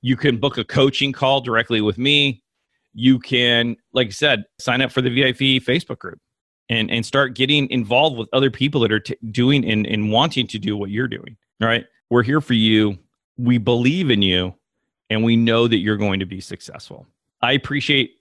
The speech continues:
each one of you and how you're making it through this time. Someday we're gonna look back on this and say, "Man, that was a crazy time." Right now, we're in the middle of it, and it,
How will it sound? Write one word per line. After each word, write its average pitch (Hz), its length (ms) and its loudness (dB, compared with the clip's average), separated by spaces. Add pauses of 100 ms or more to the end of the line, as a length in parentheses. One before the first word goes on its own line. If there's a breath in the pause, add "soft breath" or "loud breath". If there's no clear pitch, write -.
each 139 200 0
one 139 200 2
of 131 120 2
you 131 380 2
and 107 120 -4
how 110 140 0
you're 123 200 2
making 123 320 0
it 104 120 0
through 123 180 2
this 113 160 2
time. 120 480 0 (500)
Someday 131 460 0
we're 127 100 -2
gonna 117 120 -2
look 123 260 0
back 113 240 -2
on 120 100 2
this 120 200 -2
and 107 80 -4
say, 110 120 2
"Man, 107 320 0
that 104 100 0
was 107 100 -4
a 110 60 -4
crazy 104 320 0
time." 95 360 -4 (360)
Right 123 180 0
now, 127 380 0
we're 117 160 0
in 117 80 4
the 113 40 2
middle 120 300 2
of 127 100 0
it, 135 260 0 (440)
and 120 160 0
it, - 180 -4